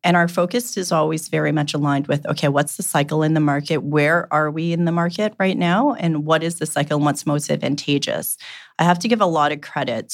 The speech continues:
to our planning and analytics team that we have at Fiera as well. So we have these proprietary models that we run. So there's always the target model and different, you know, th-, so they're drawing analytics from different platforms and putting it together into something that we always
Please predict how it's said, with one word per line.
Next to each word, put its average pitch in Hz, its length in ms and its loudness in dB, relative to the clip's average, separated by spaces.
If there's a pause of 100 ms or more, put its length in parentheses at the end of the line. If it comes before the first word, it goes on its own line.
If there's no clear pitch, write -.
to 165 80 0
our 143 160 2
planning 156 400 2
and 147 120 2
analytics 143 680 -2
team 139 320 2
that 143 160 0
we 147 80 -2
have 143 180 0
at - 100 -4
Fiera 131 280 0
as - 120 -4
well. 131 260 2 (280)
So - 160 -2
we 147 80 2
have 147 240 2
these 143 340 2
proprietary 143 680 0
models 151 560 2
that 160 100 2
we 156 140 0
run. 160 300 2
So 143 240 0
there's 135 340 -2 (140)
always 147 320 2
the 147 80 -6
target 147 320 2
model 151 500 2 (460)
and 147 100 4
different, 147 480 0 (380)
you 165 160 2
know, - 100 2
th-, 160 160 -4
so 156 160 2
they're 151 180 2
drawing 151 460 2 (260)
analytics 156 560 2
from 147 320 4
different 147 360 -4
platforms 160 640 0
and 147 120 0
putting 147 220 2
it 139 140 0
together 151 480 0
into 151 260 -2
something - 360 -2
that 156 180 0
we 143 160 2
always 139 560 0